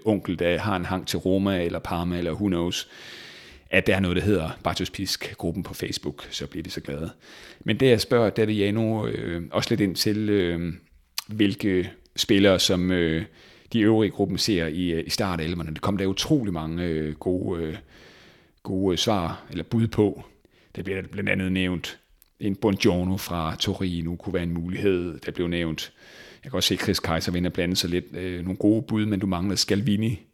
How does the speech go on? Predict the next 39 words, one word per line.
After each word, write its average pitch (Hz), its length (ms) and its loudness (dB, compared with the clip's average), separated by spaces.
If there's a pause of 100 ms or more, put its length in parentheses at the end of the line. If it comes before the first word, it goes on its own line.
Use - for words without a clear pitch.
Og - 60 -10
Scalvini 113 420 4
er 110 140 8
i 98 120 2
det 98 100 -2
hele 107 140 4
taget 92 300 4
en, 92 220 -2 (100)
en 95 100 -2
spiller, 98 420 4
som - 220 -4
bliver 90 280 2 (280)
diskuteret 104 440 2
meget 82 280 -4
derinde, 82 320 -2 (220)
og 85 120 -6
man 87 140 -2
skal, 82 340 -2 (100)
og 85 80 -8
man 90 120 -4
kan 90 200 0 (720)
hænge 107 260 4
sin 120 180 4
hat, 107 240 2
så 101 200 0
at 87 60 2
sige, 104 420 0
på 90 200 0
en, 87 200 0
øh, 82 220 0
så 120 160 8
ung, 104 260 2 (160)
øh, 95 220 2
spiller, 95 360 4
der 85 180 0 (540)
immer 107 180 4
væk 90 180 0
har 82 380 -4
imponeret 95 540 0